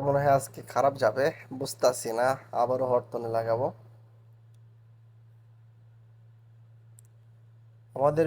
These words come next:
ব্যালেন্স ছিল চোদ্দ হাজার একশো টাকা, সেই ব্যালেন্স আমাদের এখন ডাউনে আছি আমরা।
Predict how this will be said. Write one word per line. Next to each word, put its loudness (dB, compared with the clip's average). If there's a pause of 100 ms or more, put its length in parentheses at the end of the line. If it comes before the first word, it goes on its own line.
ব্যালেন্স 6
ছিল 0 (140)
চোদ্দ 2 (100)
হাজার 8
একশো -6
টাকা, 2 (160)
সেই 0
ব্যালেন্স 0 (380)
আমাদের -2 (100)
এখন -8 (220)
ডাউনে 0 (100)
আছি -10 (100)
আমরা। -2